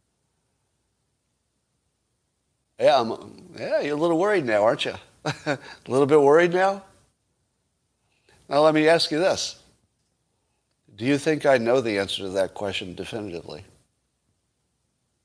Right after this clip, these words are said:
So here's, here's your new question. I'll wait, I'll wait for you to be done answering this 'cause there's a lag here.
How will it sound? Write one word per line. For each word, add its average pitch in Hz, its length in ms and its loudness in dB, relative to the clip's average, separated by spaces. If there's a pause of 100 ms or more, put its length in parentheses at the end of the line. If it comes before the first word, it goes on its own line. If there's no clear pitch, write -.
(580)
So - 180 -8
here's, 127 200 -2
here's 127 300 -4
your 127 80 -4
new 127 180 -2
question. 107 420 -2
I'll 92 120 -4
wait, 104 180 -6
I'll 95 140 -2
wait 113 160 0
for 107 180 -8
you 101 200 -8
to - 120 -18
be 95 100 -10
done 90 280 -4
answering 82 320 -12
this 82 200 -8
'cause 85 200 -14
there's 82 180 -16
a - 60 -18
lag 87 200 -6
here. 113 200 -12